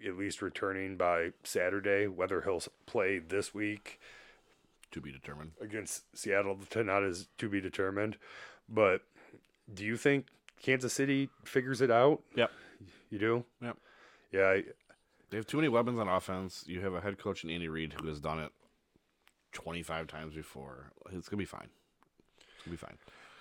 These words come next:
Speaker 2: That division's wide open. Everybody's five and four or five and three.
Speaker 1: Yeah,
Speaker 2: It's
Speaker 1: there's
Speaker 2: gonna be fine.
Speaker 1: there's,
Speaker 2: They're gonna
Speaker 1: there's
Speaker 2: figure it out. It's, it's gonna be how Green Bay was, what, last year, a couple years ago, when they were kinda just flowing through and trying to figure it out, and then the last seven weeks they figured it out.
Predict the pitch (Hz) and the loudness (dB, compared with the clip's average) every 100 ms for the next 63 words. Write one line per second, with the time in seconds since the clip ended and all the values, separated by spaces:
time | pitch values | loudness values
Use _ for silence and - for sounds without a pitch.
0 | - - 87 90 98 95 85 87 98 90 | -6 -2 0 2 2 0 6 6 6 4
1 | 92 92 90 95 95 - 78 95 104 - | -4 -6 -4 -4 -4 0 4 4 0 -4
2 | 92 92 92 _ _ - - - 76 95 | -4 -4 -8 _ _ -20 -10 -2 0 0
3 | 101 90 92 95 - - - - - - | -4 -8 -8 -10 -14 -20 -20 -20 -20 -20
4 | - _ - 92 82 85 90 85 80 98 | -20 _ -2 2 4 2 -2 -4 -4 -4
5 | 101 - 60 71 - _ 98 92 82 85 | -4 -4 -6 -10 -20 _ -2 -2 -4 -4
6 | 87 95 87 98 101 90 78 82 - - | -2 -2 0 0 2 4 2 -2 -4 -8
7 | - 98 - 104 104 113 98 110 113 110 | -8 -6 -4 -2 0 0 2 2 2 2
8 | 117 117 123 120 120 120 110 _ - 90 | 0 4 4 6 4 2 -4 _ -2 0
9 | 76 85 - 117 107 - 101 107 113 113 | 0 -2 0 0 0 -2 -2 -2 -2 -2
10 | 120 127 95 76 73 73 71 71 78 80 | -2 -2 -2 -2 -4 -4 -4 -4 -4 -6
11 | - 71 85 87 107 123 101 67 80 95 | -8 -8 -8 -6 -2 -2 -2 -6 -6 -2
12 | 107 117 139 139 90 80 76 76 82 - | 0 2 2 2 2 -2 -4 -2 -2 -6
13 | - - - - - - - 80 107 143 | -12 -20 -20 -20 -20 -14 -6 -4 0 -2
14 | 120 - 78 92 101 113 127 117 | -2 -6 -6 -4 -2 0 0 -2